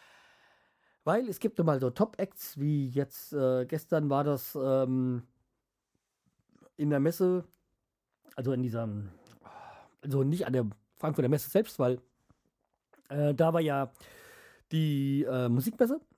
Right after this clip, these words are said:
weil es immer, wenn die Musikmesse ist und, äh, davor ist dann irgendwie Messe, Kongresshalle, äh, Center oder irgendwie sowas. Ähm, ja, und da war halt, äh, Söhne Mannheims mit halt Big Band. Okay, wer's mag,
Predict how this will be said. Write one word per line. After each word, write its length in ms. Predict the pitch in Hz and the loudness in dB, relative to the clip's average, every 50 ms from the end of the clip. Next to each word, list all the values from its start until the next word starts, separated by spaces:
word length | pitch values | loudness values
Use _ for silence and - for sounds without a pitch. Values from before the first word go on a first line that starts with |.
| _ _ - | _ _ -8
weil 160 | 147 135 131 | -2 -2 -2
es 200 | 131 123 - - | -2 -2 -6 -10
immer, 340 | 131 147 156 160 156 147 139 - | -4 0 2 2 2 2 0 0
wenn 120 | 147 143 | 0 2
die 80 | 139 131 | 2 2
Musikmesse 460 | 131 131 185 202 - 185 165 - 165 | 0 -2 -4 -6 -4 -4 -4 -4 -4
ist 300 | - 185 180 - - - | -4 -4 -4 -4 -6 -6
und, 440 | - 156 160 160 160 160 160 156 - - - - | -2 0 0 2 2 0 -2 -2 -4 -10 -10 -6
äh, 380 | 147 147 143 139 139 139 135 | -4 -2 0 0 0 -2 -4
davor 340 | 131 - 127 - - 135 139 | -6 -8 -8 -4 -2 -2 -2
ist 100 | 131 - | -2 -4
dann 80 | 131 127 | -4 -4
irgendwie 420 | 135 131 123 120 120 120 127 131 | -2 -2 -2 -2 -4 -6 -6 -4
Messe, 220 | 127 127 120 - 131 | -4 -4 -2 -2 -4
Kongresshalle, 1160 | - 117 113 - - 156 - - - - - 147 156 156 143 143 143 143 143 135 139 139 139 | -4 -4 -6 -4 -6 -6 -8 -8 -10 -6 -2 0 0 2 0 0 -2 -2 -4 -4 -4 -4 -4
äh, 40 | 131 | -4
Center 480 | - - 165 175 - 156 147 143 127 | -2 -4 -4 -2 0 0 0 0 0
oder 160 | 117 127 139 | -2 -2 0
irgendwie 220 | 143 151 147 135 123 | 0 2 2 2 2
sowas. 300 | 139 151 160 156 - - - - - - - - - - - - _ _ _ _ _ _ _ _ _ - - - - - _ - | 2 2 0 0 -2 -8 -20 -20 -20 -20 -20 -20 -20 -20 -20 -20 _ _ _ _ _ _ _ _ _ -20 -20 -20 -20 -12 _ 0
Ähm, 400 | 220 233 269 277 269 262 254 233 | 2 2 2 2 0 -2 0 0
ja, 160 | 196 190 208 | 2 2 2
und 140 | 208 190 175 | 2 2 2
da 140 | 175 180 190 | 2 2 2
war 120 | 180 156 | 2 4
halt, 180 | 165 175 160 180 | 2 2 2 4
äh, 140 | 165 156 | 2 4
Söhne 240 | 151 147 170 180 170 | 4 4 2 2 2
Mannheims 600 | 156 165 202 202 165 185 180 180 180 180 160 - | 2 0 0 2 2 2 2 2 2 0 0 2
mit 220 | 160 156 160 151 - | 2 2 2 2 0
halt 280 | 143 151 151 147 143 | 2 2 2 2 0
Big 160 | 165 156 - | -2 -4 -2
Band. 280 | - 135 120 110 104 - - - - - - | 0 0 0 0 -2 -6 -10 -18 -18 -16 -14
Okay, 420 | - 113 - 151 156 151 131 110 - - _ _ - | -12 -6 -2 0 2 2 2 0 -4 -10 _ _ -6
wer's 220 | - 127 110 - | -6 -6 -4 -2
mag, 340 | - 143 156 156 151 - - | -2 0 0 0 -2 -4 -10